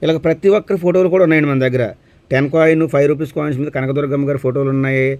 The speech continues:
అన్నీ కూడా ప్రతి కాయిన్ కూడా జాగ్రత్త పెట్టానండి. చూడండి భగత్ సింగ్ గారు, భగత్ సింగ్, ప్రతి కాయిన్ కూడా జాగ్రత్త పెట్టాను. ఎందుకంటే మా పిల్లలకి చూపిద్దామని ఫ్యూచర్లో ఈ కొన్ని కొన్ని కాయిన్స్ కొన్నాళ్ళకి కనపడవు కదా.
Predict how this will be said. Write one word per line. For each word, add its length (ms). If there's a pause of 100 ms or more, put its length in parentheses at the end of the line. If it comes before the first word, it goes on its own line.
(260)
అన్నీ 220
కూడా 240
ప్రతి 380
కాయిన్ 400
కూడా 160
జాగ్రత్త 280
పెట్టానండి. 440
చూడండి 280
భగత్ 260
సింగ్ 200
గారు, 260 (360)
భగత్ 280
సింగ్, 380 (600)
ప్రతి 240
కాయిన్ 300
కూడా 140
జాగ్రత్త 400
పెట్టాను. 300
ఎందుకంటే 520 (400)
మా 100
పిల్లలకి 440
చూపిద్దామని 600
ఫ్యూచర్లో 800
ఈ 100
కొన్ని 240
కొన్ని 220
కాయిన్స్ 340
కొన్నాళ్ళకి 440
కనపడవు 400
కదా. 340